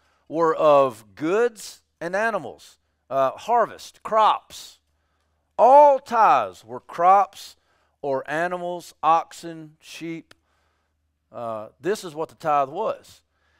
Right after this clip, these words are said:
And these tithes were to be stored up. You need to understand that, that Israel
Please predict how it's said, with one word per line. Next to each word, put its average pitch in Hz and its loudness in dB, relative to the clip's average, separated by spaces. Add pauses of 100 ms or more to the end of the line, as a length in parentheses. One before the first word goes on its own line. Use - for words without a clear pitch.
And 160 -6
these 160 -6
tithes 185 2
were 165 -10
to 165 -10
be 156 -8
stored 180 -10
up. 196 0
You 170 -12
need 196 -10
to 196 -8
understand 190 -10
that, 151 -8 (180)
that 147 -8
Israel 170 -4